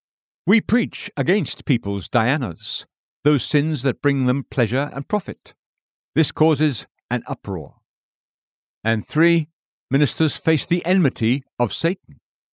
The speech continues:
The ministers of Christ come to destroy his kingdom. Therefore,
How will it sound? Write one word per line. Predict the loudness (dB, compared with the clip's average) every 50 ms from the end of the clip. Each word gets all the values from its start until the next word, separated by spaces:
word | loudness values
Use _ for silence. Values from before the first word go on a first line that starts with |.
| _ _ _ _ _ _ _ _ _ _ _
The | 0 2
ministers | 4 4 2 2 0 0 0 0
of | -2 0
Christ | 0 0 0 0 0 -4 -8 -12 -8 -2
come | 0 0 0 0 -2
to | -2 -2
destroy | -2 -2 -2 -4 -4 -2 0 0 2 2 0 -2 -4 -6 _
his | -6 -6 -6 -6
kingdom. | -6 -6 -6 -4 -6 -10 -14 -16 _ _ _ _ _ _ _ _ _ _
Therefore, | 0 2 2 2 2 0 -2 -2 -4